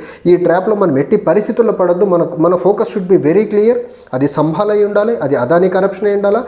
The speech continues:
లేకపోతే మణిపూర్లో జరుగుతున్న దురాగతాలని అటు, you know, బయటకు ఎక్స్‌పోజ్ చేసేదై ఉండాలా,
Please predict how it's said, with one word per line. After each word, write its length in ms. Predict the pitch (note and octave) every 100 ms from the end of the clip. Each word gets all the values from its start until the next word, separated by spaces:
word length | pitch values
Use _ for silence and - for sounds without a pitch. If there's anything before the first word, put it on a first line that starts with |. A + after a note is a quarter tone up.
| - - D#3+
లేకపోతే 180 | E3+
మణిపూర్లో 500 | C#3+ D3 G3+ A3 G#3
జరుగుతున్న 460 | F#3+ G3 G3 F#3+ F#3+
దురాగతాలని 600 | D3+ F#3 F#3+ G3 G3+ G3
అటు, 160 | F3 F3
you 100 | F#3
know, 140 | F#3+
బయటకు 380 | - F3+ G3+ F#3+
ఎక్స్‌పోజ్ 400 | F#3+ - G3 G#3
చేసేదై 340 | F#3 F#3 F#3+
ఉండాలా, 300 | F#3 G3 B3